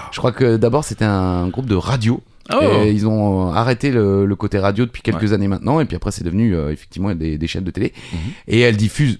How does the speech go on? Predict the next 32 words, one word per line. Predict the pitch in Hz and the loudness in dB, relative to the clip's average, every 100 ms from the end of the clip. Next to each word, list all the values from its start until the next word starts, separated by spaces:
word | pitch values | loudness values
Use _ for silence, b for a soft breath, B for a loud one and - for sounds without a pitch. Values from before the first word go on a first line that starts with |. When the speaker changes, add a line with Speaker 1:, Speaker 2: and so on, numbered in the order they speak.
| 82 | -2
Speaker 1:
notamment, | 95 120 135 - 131 151 143 104 | 2 4 4 4 2 4 4 2
hein, | 104 | 2
je | |
vais | 104 | 2
pas | 113 | 0
noter | 101 104 113 | -2 -2 -2
toutes | - - | -2 -4
les | 98 | -4
séries, | - 110 120 | 0 0 2
Speaker 2:
Ouais. | 113 | 0
Speaker 1:
parce | 95 | -2
qu'évidemment, | 107 98 107 110 | -4 -2 0 0
il | |
y | |
a | 98 | 0
des | 101 | -2
grandes | 95 110 | 0 -2
séries, | - 110 120 | -2 -2 0
mais | 131 110 | 0 2
au | 107 | 2
niveau | 117 123 | 4 2
des | 110 104 | 2 2
émissions | 117 107 135 98 | 0 0 -2 -2
quand | 92 | -4
même | 87 | -4
très | - 147 | -2 -2
célèbres | - 131 123 98 | 0 2 2 2
et | |
qui | 95 | 2
Speaker 2:
Mhm. | |
Speaker 1:
marchent | 110 110 | 0 0
encore, | 101 95 147 151 | -2 2 2 2